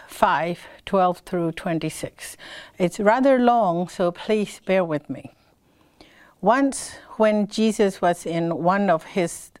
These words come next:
one of the cities, there was a man covered with leprosy.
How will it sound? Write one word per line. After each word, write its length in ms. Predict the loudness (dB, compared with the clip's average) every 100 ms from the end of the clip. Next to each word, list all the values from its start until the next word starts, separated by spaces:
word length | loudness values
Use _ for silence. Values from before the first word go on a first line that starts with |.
| -2
one 260 | 0 0
of 120 | 0
the 100 | -4
cities, 580 | -2 -2 -2 -6 -10 -14 -20 -20 -20 -20 _ _
there 160 | 0
was 260 | 2 0 -2
a 40 |
man 420 | 0 2 2 0 -4
covered 640 | -2 0 2 2 0 0
with 240 | -2 0
leprosy. 800 | 0 0 0 -6 -6 -12 -14 -16